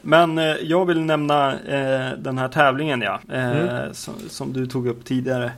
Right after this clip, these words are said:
Speaker 2: Du har
Speaker 1: Här.
Speaker 2: dragit en vinnare.
Speaker 1: Ja, precis. Och, eh, ja, vinnaren är, eh, Nils. Och, eh, han gissade ju rätt på vem,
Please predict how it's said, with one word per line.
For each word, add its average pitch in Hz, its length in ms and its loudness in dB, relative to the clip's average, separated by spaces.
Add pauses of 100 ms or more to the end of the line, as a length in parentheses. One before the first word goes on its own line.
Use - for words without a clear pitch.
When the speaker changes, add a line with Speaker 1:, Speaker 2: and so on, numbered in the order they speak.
Speaker 2:
Du 135 120 0
har 175 60 10
Speaker 1:
Här. - 80 6
Speaker 2:
dragit 156 260 8
en 151 100 2
vinnare. 143 380 0 (120)
Speaker 1:
Ja, 180 240 4
precis. 175 580 0
Och, - 420 -8
eh, 139 300 0 (320)
ja, 190 180 6
vinnaren 190 500 4
är, 143 500 2
eh, - 100 -2 (140)
Nils. 135 720 0 (140)
Och, 156 400 2
eh, 139 380 10
han 147 460 4
gissade 139 420 0
ju 135 80 4
rätt 135 320 2
på 127 440 0
vem, 123 360 -4